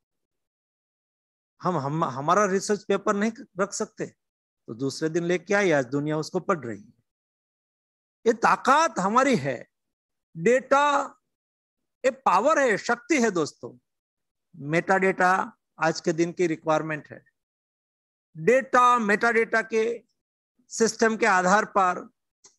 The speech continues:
हमें हमारा इनोवेशन को बल दे सकते हैं क्या? मैं एक वक्त, बार गुजरात की इंडस्ट्रीज मुझे मिलने आई, मैंने कहा कि आप एक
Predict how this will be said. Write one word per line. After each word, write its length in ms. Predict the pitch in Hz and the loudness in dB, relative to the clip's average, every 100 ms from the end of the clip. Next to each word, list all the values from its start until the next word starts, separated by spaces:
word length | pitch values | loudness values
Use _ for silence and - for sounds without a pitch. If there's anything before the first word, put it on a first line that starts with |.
| _ _ | _ _
हमें 340 | 170 185 220 285 | -2 0 2 0
हमारा 520 | 185 175 185 208 233 | 0 0 0 2 0
इनोवेशन 680 | 233 180 170 175 190 - 233 | -2 -4 -2 0 0 0 -4
को 160 | 226 233 | -2 -2
बल 200 | 190 196 | 0 0
दे 140 | 190 | 0
सकते 320 | 190 185 - 170 | -2 -4 -8 -8
हैं 140 | 160 | -8
क्या? 360 | - 139 139 156 _ _ _ _ _ _ _ _ _ _ _ - | -6 -6 -6 -12 _ _ _ _ _ _ _ _ _ _ _ -6
मैं 100 | 185 | 0
एक 160 | 214 202 | 0 2
वक्त, 240 | 190 - _ - | -2 -2 _ -4
बार 260 | 170 190 | 2 2
गुजरात 380 | 175 175 190 190 | 2 0 0 -2
की 100 | - | -2
इंडस्ट्रीज 440 | 180 180 - 202 180 | -2 -2 -2 -2 -2
मुझे 180 | 180 180 | -2 -2
मिलने 300 | 175 180 180 | 0 0 2
आई, 180 | 160 156 | 2 0
मैंने 240 | 160 165 | -2 -4
कहा 240 | 156 151 156 | 0 0 0
कि 440 | - 156 147 151 _ _ _ _ _ _ _ _ _ _ _ _ | -2 -4 -4 -8 _ _ _ _ _ _ _ _ _ _ _ _
आप 280 | 143 165 160 | 2 2 2
एक 180 | 165 160 | -2 0